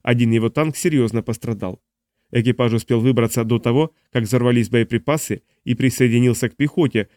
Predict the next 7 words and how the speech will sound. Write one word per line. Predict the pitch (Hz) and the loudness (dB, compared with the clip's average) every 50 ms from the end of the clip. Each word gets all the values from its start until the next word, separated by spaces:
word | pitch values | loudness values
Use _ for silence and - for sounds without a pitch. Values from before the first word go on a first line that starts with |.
| _ _ | _ _
вступившей | - - 127 - - 131 117 - - 120 - | -4 -4 -4 0 0 -2 0 0 0 -2 -2
в | - | 0
перестрелку | - 131 117 113 - - 131 151 151 - - 107 95 - _ _ _ _ | -2 0 0 0 0 0 0 0 0 -2 -4 -6 -6 -8 _ _ _ _
с | - - | -4 -4
ошеломленными | 117 - 131 127 117 120 131 139 127 123 117 120 120 | -2 2 2 2 4 4 4 4 4 2 2 0 0
войсками | - 127 127 120 - - 120 117 113 | 2 0 0 0 0 0 0 0 0
противника, | - 117 117 110 - 147 147 143 123 113 - 107 - | 0 -2 -6 -2 -2 -2 0 0 0 0 -2 -4 -4